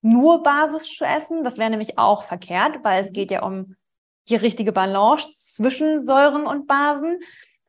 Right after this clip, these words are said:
Speaker 1: Deswegen ist es eben, also viele verwechseln es eben gern mit Basenfasten und denken, wenn ich davon spreche, dass ich eben rein basisch ernähre, oh Gott, das ist ja komplett, also nur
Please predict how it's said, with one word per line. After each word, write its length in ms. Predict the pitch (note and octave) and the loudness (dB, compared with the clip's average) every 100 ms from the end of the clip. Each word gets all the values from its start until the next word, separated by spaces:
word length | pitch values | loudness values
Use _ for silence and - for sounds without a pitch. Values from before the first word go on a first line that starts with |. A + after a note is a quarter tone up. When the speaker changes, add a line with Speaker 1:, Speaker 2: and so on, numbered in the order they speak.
| - | -4
Speaker 1:
Deswegen 680 | A#3 A3+ G#3+ A#3+ A3+ A#3 A#3 | -2 -2 -2 0 0 -2 -2
ist 220 | - A3+ | -6 -8
es 100 | A#3 | -8
eben, 420 | - A3 A3+ A3+ | -4 -4 -2 -2
also 140 | G#3 G#3 | -4 -6
viele 240 | - C4 | -2 -2
verwechseln 500 | B3 A3 A#3 A#3 A#3 | 0 0 0 0 -4
es 80 | A3+ | -2
eben 240 | A3 A3 | -4 -4
gern 160 | A3 G#3+ | -2 -2
mit 100 | G#3+ | 0
Basenfasten 920 | G#3 A3 G#3+ G#3+ - A#3+ - - D4+ | 2 2 2 -2 0 0 -2 -8 -6
und 140 | B3 | -2
denken, 220 | A3 A3+ | -2 -2
wenn 80 | A3+ | -2
ich 80 | A3+ | -4
davon 460 | A3+ A3+ A3 A3 A3 | -4 -6 -4 -4 -4
spreche, 460 | A3+ - A#3 B3 | -6 0 0 2
dass 180 | A3+ A3+ | -2 -2
ich 120 | A#3 | -6
eben 320 | - G#3 A3 | -8 -6 -6
rein 460 | G#3 G#3 G#3 C#4 C#4 | -4 0 2 2 2
basisch 400 | A3 A#3 C4+ C4+ | 2 2 0 -4
ernähre, 380 | A3+ B3 B3+ G#3 | -4 -2 -2 -2
oh 120 | G#3 | -4
Gott, 280 | G3 - A3 | 0 0 -2
das 80 | - | -12
ist 120 | G#3+ | -12
ja 60 | |
komplett, 500 | G#3 - G#3 B3 B3+ | -10 -8 -4 0 0
also 240 | A#3 G#3+ G#3 | 0 -2 -2
nur 360 | A3 C4 C4 | 2 2 2